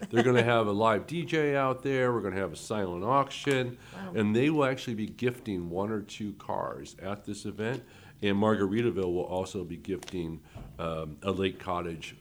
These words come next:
Speaker 1: uh, weekend or weekends with those cars. So for some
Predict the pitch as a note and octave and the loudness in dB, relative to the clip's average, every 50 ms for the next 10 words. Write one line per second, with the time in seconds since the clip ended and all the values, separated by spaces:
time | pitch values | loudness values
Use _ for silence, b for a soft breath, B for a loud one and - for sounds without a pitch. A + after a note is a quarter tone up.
0 | - D#2+ D#2+ D#2+ D#2+ E2+ F#2+ F#2+ E2+ - G2 E2+ E2 E2 E2 - - F2+ E2+ E2 | -12 -12 -10 -10 -8 -6 -6 -6 -4 -4 -4 -4 -4 -4 -8 -8 -8 -8 -8 -8
1 | D#2+ D#2+ F2 F#2 F2+ - - F2 E2+ E2 D#2 D2+ D#2+ - - F2+ F#2+ F#2 - - | -8 -8 -10 -10 -10 -10 -10 -10 -10 -10 -10 -12 -12 -12 -8 -4 -4 -4 -4 -4
2 | - F2+ F2 E2+ E2+ E2+ - - - F#2 F2 E2 D2 C2+ C2+ C#2 - - - F2 | -8 -8 -6 -6 -6 -8 -10 -12 -12 -12 -12 -12 -12 -14 -16 -16 -14 -10 -10 -8
3 | E2 D2+ - - G2+ F2+ - - A2+ G#2 G2 F#2 F#2 | -8 -8 -6 -4 -4 -4 -4 -2 -2 0 0 -2 -2